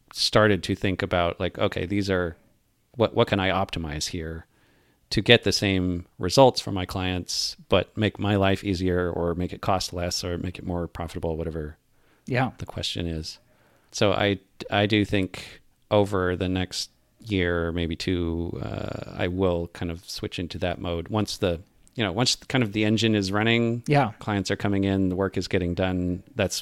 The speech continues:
Speaker 1: when you can have the space to think about how do we optimize this, operationalize it. Uh, maybe even down the road, hire somebody to help with the work or to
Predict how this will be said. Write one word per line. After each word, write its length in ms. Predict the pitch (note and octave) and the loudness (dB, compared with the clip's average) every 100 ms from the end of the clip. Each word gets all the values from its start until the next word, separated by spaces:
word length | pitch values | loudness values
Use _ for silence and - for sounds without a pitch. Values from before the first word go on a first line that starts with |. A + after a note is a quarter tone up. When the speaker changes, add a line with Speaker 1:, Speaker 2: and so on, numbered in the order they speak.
| - | -4
Speaker 1:
when 160 | G2 F#2 | 0 0
you 80 | E2 | 0
can 240 | E2+ D#2 - | -6 -6 -4
have 260 | G#2 F#2+ | -2 0
the 80 | D#2+ | -2
space 640 | - - - A2 F#2+ F#2 - | -6 -8 -4 0 0 0 -4
to 300 | - F2 D#2+ | -4 -4 -6
think 220 | - E2 | -8 -8
about 220 | E2+ E2 | -8 -8
how 100 | F2+ | -6
do 80 | F2 | -8
we 60 | E2+ | -6
optimize 500 | F2 - - - - | -8 -8 -12 -10 -8
this, 240 | G2 - - | -8 -8 -6
operationalize 680 | F#2 F#2 E2+ G2 F2 E2+ E2+ | -6 -4 -6 -6 -6 -6 -6
it. 160 | E2+ _ _ _ _ _ _ _ | -8 _ _ _ _ _ _ _
Uh, 220 | A2 F#2 F2+ | 0 0 2
maybe 300 | G#2 G#2 G2+ G2+ | 2 4 2 2
even 460 | G2+ F#2 F#2 F2+ F2+ _ _ _ _ _ _ _ _ _ B2 | 0 2 0 0 -4 _ _ _ _ _ _ _ _ _ -4
down 240 | A2 G2 F2+ | 0 2 2
the 60 | |
road, 540 | F#2 G#2 G2+ F#2 F2 - _ - | 4 6 6 4 2 -4 _ -14
hire 520 | - G#2 G2 F#2 F2+ _ _ _ - | 2 4 4 2 -2 _ _ _ -2
somebody 380 | A2 F#2+ F#2 F2+ | 0 2 0 -2
to 480 | - F#2 E2+ E2+ - | 0 0 0 -4 2
help 220 | A#2+ A#2 | 2 4
with 120 | G#2 | -2
the 60 | F#2+ | 0
work 340 | F#2+ F2+ - - | 0 0 -2 -4
or 280 | F#2 F2 E2+ | -2 -2 -4
to 360 | - F#2+ F2 | -6 -4 -4